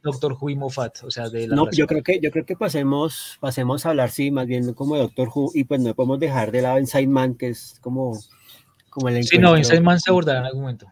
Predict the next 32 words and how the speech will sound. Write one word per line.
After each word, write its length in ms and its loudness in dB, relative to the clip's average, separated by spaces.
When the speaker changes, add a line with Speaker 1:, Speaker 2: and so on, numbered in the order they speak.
Speaker 1:
no 60 -18
te 80 -10
Speaker 2:
Eso. 200 -4
Speaker 1:
preocupes. 220 -14
<laughs> 680 6
Speaker 2:
Bueno, 380 4
muy 120 0
bien. 120 2
Speaker 1:
Pero 120 6
espera, 200 6
es 100 2
que 60 -2
estoy 120 0
escuchando 300 -2
como 120 -4
una 100 -6
musiquita, 600 -6
¿será, 220 -6
será, 440 -8
seré 180 -10
yo, 140 -6
maestro? 440 -8
¿Será? 380 -4
Speaker 2:
Pues 120 -8
acá 380 -4
yo 120 -2
Speaker 1:
Creo 0 -
Speaker 2:
tengo 220 2
Speaker 1:
que 40 6
Speaker 2:
audífonos. 720 -4
Speaker 1:
el 140 -8
es-, 140 -12